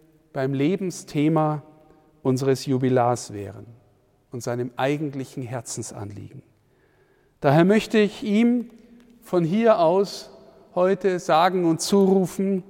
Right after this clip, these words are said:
"Verehrter Heiliger Vater, verehrter Papst Emeritus Benedikt, wir sind voll Dankbarkeit für Ihren Dienst,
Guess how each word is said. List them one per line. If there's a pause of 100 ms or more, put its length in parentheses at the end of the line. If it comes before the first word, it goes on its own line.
(600)
"Verehrter
Heiliger
Vater,
verehrter
Papst
Emeritus
Benedikt, (960)
wir
sind
voll
Dankbarkeit (560)
für
Ihren
Dienst,